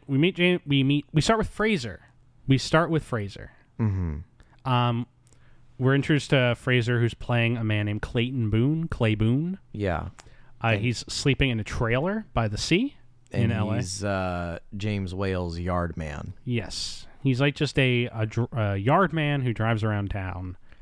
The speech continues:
Speaker 1: and does lawns.
Speaker 2: Trims bushes and shit.
Speaker 1: Yeah.
Speaker 2: Yeah.
Speaker 1: And he gets up, and, like, we see that his apartment's littered with, like, cigarette butts and empty beer cans. He's kinda living, like, a destitute lifestyle.
Speaker 2: Mm-hmm.
Speaker 1: But he gets in his beat-up old truck, and he drives.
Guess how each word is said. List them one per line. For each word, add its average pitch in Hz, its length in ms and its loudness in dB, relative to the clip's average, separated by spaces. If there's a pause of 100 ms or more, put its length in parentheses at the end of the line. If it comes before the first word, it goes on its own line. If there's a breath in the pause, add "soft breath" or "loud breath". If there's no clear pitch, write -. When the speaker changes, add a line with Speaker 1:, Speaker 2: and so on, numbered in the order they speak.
(360 soft breath)
Speaker 1:
and 104 160 -6 (160)
does - 260 -6 (100)
lawns. 85 200 -6
Speaker 2:
Trims 196 280 4
bushes 151 520 0
and 151 100 -4
shit. 151 280 -2
Speaker 1:
Yeah. 117 140 2 (380)
Speaker 2:
Yeah. 180 160 0 (800 soft breath)
Speaker 1:
And 143 240 2
he 147 100 0
gets 165 280 0
up, 151 240 4
and, 127 100 -2
like, 117 180 0
we 120 80 -2
see 123 180 -2
that 113 120 2
his 113 200 -2
apartment's 110 460 0
littered 104 220 -4
with, 101 100 -8
like, 98 180 -6
cigarette 107 400 -2
butts 104 400 -2
and 107 260 -2
empty 104 220 -4
beer 104 260 -4
cans. 98 440 -4
He's 101 80 -8
kinda 120 200 2
living, 107 240 -2
like, 98 140 -6
a 95 40 -12
destitute 101 480 -8
lifestyle. 117 680 -2 (240)
Speaker 2:
Mm-hmm. 92 380 -10
Speaker 1:
But 117 80 2
he 120 60 2
gets 160 180 2
in 165 60 4
his 139 100 2
beat-up 127 340 0
old 131 140 0
truck, 117 360 0
and 113 80 -6
he 107 100 -2
drives. 98 720 -6